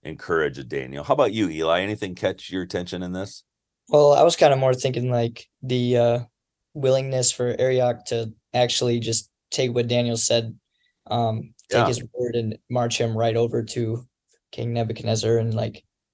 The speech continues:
Speaker 2: trust him and allow him to speak his mind and the king to listen.
Speaker 1: Yeah, that's really good. So what, I wonder what it was about Daniel and his, and his friends that made Arioch trust him instead of saying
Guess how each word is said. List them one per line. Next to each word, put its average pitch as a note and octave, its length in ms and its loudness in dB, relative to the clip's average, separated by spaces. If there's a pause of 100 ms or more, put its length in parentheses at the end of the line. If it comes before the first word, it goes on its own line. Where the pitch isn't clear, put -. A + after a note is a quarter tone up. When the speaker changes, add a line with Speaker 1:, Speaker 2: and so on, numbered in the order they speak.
(120)
Speaker 2:
trust - 340 4
him A#2+ 280 4
and A2+ 240 -4 (320)
allow B2 320 4
him A#2+ 240 0
to A2+ 240 -4
speak - 340 0
his A#2+ 220 2
mind A#2 340 0
and - 240 -10 (260)
the A#2+ 220 6
king A#2+ 260 0
to A#2 120 0
listen. B2 520 -2 (460)
Speaker 1:
Yeah, F#2 280 2 (540)
that's A#2 220 0
really A2 180 4
good. F2+ 360 4
So F#2+ 160 0
what, G#2+ 260 -2 (100)
I G2 100 -2
wonder A2 580 0 (160)
what G2+ 300 2
it G2 120 2
was F2 720 0 (500)
about D#2+ 340 2
Daniel D#2+ 580 -4
and D2+ 180 -12
his, C#2 240 -14
and D#2 160 -8
his C#2+ 100 -12
friends D#2 440 -6
that D#2 260 -2 (400)
made F#2 380 0 (300)
Arioch F#2 600 2
trust - 420 -2
him E2 120 -8
instead G2 260 0
of F2 80 -4
saying F2 380 -4